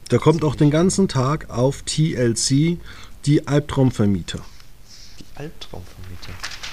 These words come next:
Speaker 2: Das hört sich aber irgendwie interessant an.
Speaker 1: Und
Speaker 2: So.
Speaker 1: wahrscheinlich, ich glaube, an dem Tag oder an einem anderen Tag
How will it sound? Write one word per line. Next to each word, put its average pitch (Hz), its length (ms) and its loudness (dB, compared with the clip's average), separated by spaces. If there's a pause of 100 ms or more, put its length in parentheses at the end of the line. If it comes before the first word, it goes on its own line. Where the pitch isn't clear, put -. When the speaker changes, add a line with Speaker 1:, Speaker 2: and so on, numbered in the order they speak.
(300)
Speaker 2:
Das - 160 -8
hört - 120 -6
sich 180 220 -6
aber 180 160 -4
irgendwie 160 320 -4 (480)
interessant 139 480 -10
an. - 80 -12 (520)
Speaker 1:
Und 175 200 8
Speaker 2:
So. 156 80 0
Speaker 1:
wahrscheinlich, 147 520 2 (160)
ich - 140 -12
glaube, 131 400 4
an 123 140 2
dem 151 180 4
Tag 165 200 -2
oder 143 120 0
an 131 80 2
einem 120 220 -2
anderen 160 440 0
Tag - 460 -6